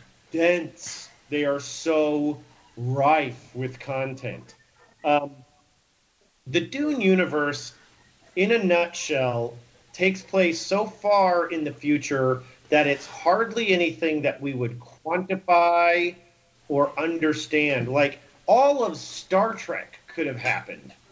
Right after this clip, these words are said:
between now and Dune as a future, and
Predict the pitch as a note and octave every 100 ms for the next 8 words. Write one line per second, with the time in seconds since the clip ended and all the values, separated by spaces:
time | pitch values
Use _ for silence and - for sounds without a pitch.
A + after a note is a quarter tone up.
0 | _ _ C#3 - E3 D#3+ D3 C#3+ D#3+ D3+
1 | C3 A#2 C#3 B2+ B2 C#3+ D#3+ B2 A2+ A2
2 | A#2 - - _ - E3 D3+ B2 B2+ E3+
3 | E3+ D3 B2 B2 C3+ C3+